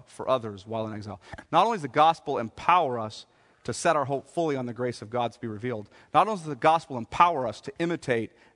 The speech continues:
and have fear, the right kind of fear of our fathers while we're in exile, but the gospel empowers us to have a holy love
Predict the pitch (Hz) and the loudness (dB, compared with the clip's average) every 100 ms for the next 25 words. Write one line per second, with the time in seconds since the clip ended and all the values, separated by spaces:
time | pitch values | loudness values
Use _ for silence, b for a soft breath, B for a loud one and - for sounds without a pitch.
0 | - 120 113 101 - 170 127 117 113 123 | -4 -4 -4 -8 -4 -2 -2 -4 -6 -2
1 | 131 143 113 - 143 117 113 - 131 113 | -2 -2 -10 -6 -4 -4 -6 -4 -4 -4
2 | 110 123 117 117 113 110 104 B B - | -4 -4 -4 -8 -8 -8 -10 B B -8
3 | 123 107 151 170 175 - 139 110 - - | -6 0 4 4 2 -4 -4 -4 -4 2
4 | 170 175 120 113 104 - 110 104 - 170 | 2 2 -2 -6 -10 -10 -10 -10 -8 -4
5 | 170 151 139 123 120 _ - 127 135 120 | -2 0 -2 -4 -12 _ 0 2 2 0